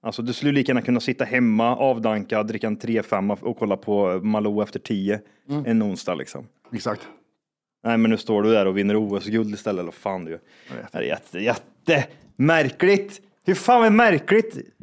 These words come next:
Speaker 1: De, de får väl, de får väl börja som alla andra, starta en egen serie. Vad fan är problemet?
Speaker 2: Och det hade inte varit så konstigt, faktiskt.
Speaker 1: Nej, varför
Speaker 2: Det,
Speaker 1: ska man
Speaker 2: men
Speaker 1: involvera-
Speaker 2: vilka ska vara med i den då?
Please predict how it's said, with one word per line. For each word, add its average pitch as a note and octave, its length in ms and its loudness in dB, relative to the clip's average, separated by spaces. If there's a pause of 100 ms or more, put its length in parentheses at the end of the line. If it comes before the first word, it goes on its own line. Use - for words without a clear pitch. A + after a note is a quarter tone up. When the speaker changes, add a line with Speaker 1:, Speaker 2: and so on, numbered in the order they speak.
(180)
Speaker 1:
De, A3+ 320 6 (100)
de G3+ 160 4
får G#3+ 120 -2
väl, G#3+ 280 2
de G3+ 120 2
får G3 120 -2
väl G#3 100 4
börja F#3 380 4
som F3+ 160 -2
alla F3 180 2
andra, D#3+ 360 2
starta F3+ 480 2
en E3+ 160 -2
egen C#3 360 0
serie. A2+ 480 0
Vad D#3+ 100 -4
fan D#3+ 280 -2
är B2 40 -2
problemet? B2 680 0
Speaker 2:
Och C3 60 -2
det A#2 100 0
hade C#3 140 4
inte C#3 160 -2
varit B2 220 0
så A#2+ 120 -8
konstigt, A#2 400 -4
faktiskt. - 380 -10
Speaker 1:
Nej, E3+ 280 -2
varför A3+ 140 0
Speaker 2:
Det, F3+ 60 0
Speaker 1:
ska G3+ 120 2
man G3 80 6
Speaker 2:
men G3 100 4
Speaker 1:
involvera- G3 240 8
Speaker 2:
vilka G3 180 4
ska G#3+ 120 0
vara G#3+ 100 4
med F3 160 2
i - 20 0
den G3+ 360 2
då? G2+ 160 -2